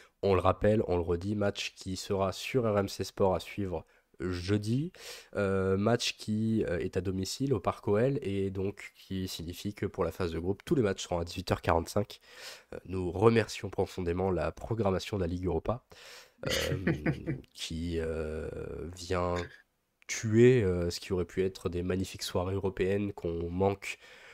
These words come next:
Speaker 1: depuis deux ans et qu'on manque surtout avec du public. Et c'est vrai que c'est vraiment dommage de commencer des matchs à dix-huit heures quarante-cinq, euh, quand, euh, la moitié, j'exagère un peu, mais une grande partie des personnes et des su-,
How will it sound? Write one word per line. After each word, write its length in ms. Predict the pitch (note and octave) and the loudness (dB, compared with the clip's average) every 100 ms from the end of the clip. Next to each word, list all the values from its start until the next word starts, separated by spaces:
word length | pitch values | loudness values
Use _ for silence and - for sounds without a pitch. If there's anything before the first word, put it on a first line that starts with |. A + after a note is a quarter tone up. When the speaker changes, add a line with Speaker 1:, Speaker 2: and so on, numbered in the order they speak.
| - - _ _ - | -20 -20 _ _ -4
Speaker 1:
depuis 240 | G2+ - G#2 | -2 0 4
deux 260 | A2 G#2 | 6 8
ans 160 | A#2 C#3 | 8 8
et 60 | |
qu'on 140 | A2 G2 | 4 2
manque 180 | G2 - | 2 0
surtout 300 | G#2 - G#2 | -4 0 0
avec 160 | G2+ | 0
du 100 | G2 | -4
public. 500 | F#2 G2 A#2 C3 - - | -10 -4 -2 -2 -8 -6
Et 80 | |
c'est 120 | F#2 F#2+ | -2 -2
vrai 80 | |
que 60 | F#2+ | -2
c'est 140 | F#2+ | -4
vraiment 420 | F2 E2+ - F2+ F2 | -6 -8 -6 -4 -2
dommage 300 | F2+ F#2 F#2 | 0 -2 -2
de 80 | |
commencer 360 | F2+ F#2 F2+ G2+ | -6 -2 0 2
des 80 | F#2 | 2
matchs 240 | F#2+ - | 2 2
à 60 | F2 | -2
dix-huit 240 | F#2 F2+ | -2 -4
heures 80 | F#2 | -2
quarante-cinq, 640 | F#2 F2+ - G#2+ G#2 - | 0 0 0 -2 -4 -4
euh, 120 | F2+ D#2+ - - - _ - | -8 -8 -16 -20 -20 _ -2
quand, 320 | F#2+ F#2+ F2 | 0 2 2
euh, 560 | F2 E2+ E2 D#2+ F2 F2 | 2 2 0 -2 -4 -4
la 140 | E2+ | -4
moitié, 600 | F2 F2 - G#2+ A2 F#2 - _ _ - | -2 -2 0 0 0 -2 -10 _ _ -16
j'exagère 420 | F#2 F2 F2+ F#2 F#2 | -6 -2 0 2 0
un 60 | |
peu, 180 | - A#2+ | 2 2
mais 120 | F#2+ | 2
une 120 | F2+ | -2
grande 260 | F2+ G2 F#2+ | 0 2 4
partie 300 | F#2 - G2+ | 2 0 -2
des 80 | F#2 | 0
personnes 460 | F2+ - G2+ G2 | 0 0 0 0
et 80 | F2 | 2
des 240 | F2 E2 E2 | 4 2 0
su-, 200 | - | -6